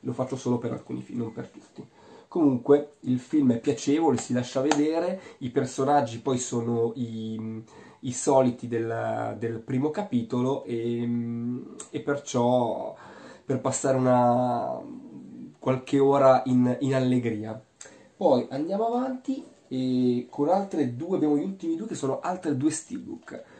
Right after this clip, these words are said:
Questa steelbook è fantastica, anche qui del film ne possiamo parlare, ma la steelbook è eccezionale. Quattro K, Midway, guardate che bella, sembra talmente reale.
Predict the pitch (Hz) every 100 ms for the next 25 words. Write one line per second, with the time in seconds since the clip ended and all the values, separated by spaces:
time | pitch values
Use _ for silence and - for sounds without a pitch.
0 | - - 127 147 - 208 208 196 - -
1 | 117 - - - - 143 143 123 127 120
2 | - - 120 - 127 123 120 - 120 98
3 | - - - - - - - 127 143 -
4 | 127 123 - 120 127 120 - - - -
5 | - - - - _ - 117 - - 131
6 | 123 156 160 - _ _ - 147 135 -
7 | 147 196 - _ _ _ _ _ - 113
8 | 117 123 127 127 - - - - 135 127
9 | 120 127 123 135 143 139 139 139 131 127
10 | -